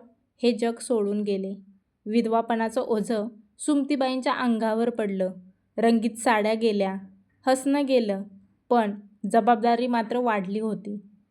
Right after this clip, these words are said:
सर्व गावकऱ्यांच्या तोंडात एकच वाक्य होतं, "बाई एकटी आहे, मुलं कशी वाढवणार?" पण सुमतीबाई खचल्या नाहीत. त्या शेतात, वीटभट्टीवर कुठेही कामाला जात होत्या.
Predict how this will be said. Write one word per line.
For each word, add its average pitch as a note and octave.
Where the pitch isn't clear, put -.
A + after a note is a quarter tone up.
सर्व A#3
गावकऱ्यांच्या A3+
तोंडात A3
एकच C#4
वाक्य A#3+
होतं, G#3
"बाई A3
एकटी A#3
आहे, A3
मुलं A#3+
कशी C4
वाढवणार?" G#3
पण A3+
सुमतीबाई A3+
खचल्या A3
नाहीत. G3
त्या C4+
शेतात, C4
वीटभट्टीवर A#3+
कुठेही C4+
कामाला A#3
जात A3
होत्या. G3